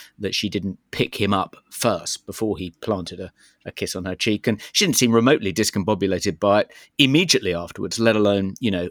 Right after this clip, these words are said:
an hour afterwards when she was in the coach. She seemed to be se-, in a sort of celebratory mood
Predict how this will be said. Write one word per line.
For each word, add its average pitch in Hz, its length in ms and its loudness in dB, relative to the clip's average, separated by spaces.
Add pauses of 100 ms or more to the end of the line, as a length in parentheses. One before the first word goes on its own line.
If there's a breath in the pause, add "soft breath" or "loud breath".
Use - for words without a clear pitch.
an 101 120 -4
hour 101 300 2
afterwards - 520 -8
when 98 120 -6
she 101 160 -4
was 95 200 -6
in 101 220 -2
the 92 80 -6
coach. 104 340 -4
She - 180 2
seemed 98 240 -2
to - 80 -8
be 101 220 2 (480 loud breath)
se-, - 340 2
in 110 100 0
a 104 60 0
sort 107 160 2
of 90 60 -2
celebratory 101 800 2
mood 104 400 0